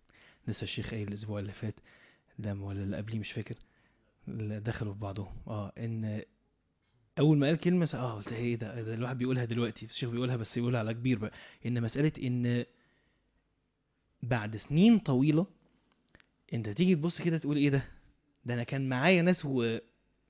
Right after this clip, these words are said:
ده وقع، وده وقع، وده وقع، وده وقع، وده وقع. لما باجي أنا ببص النهاردة، يا رب يثبتنا ويهدينا ويتوب علينا.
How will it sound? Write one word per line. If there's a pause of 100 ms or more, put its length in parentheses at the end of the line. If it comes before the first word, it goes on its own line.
(180)
ده
وقع، (100)
وده
وقع،
وده
وقع،
وده
وقع،
وده
وقع. (500)
لما
باجي
أنا
ببص
النهاردة، (2500)
يا
رب
يثبتنا
ويهدينا
ويتوب
علينا.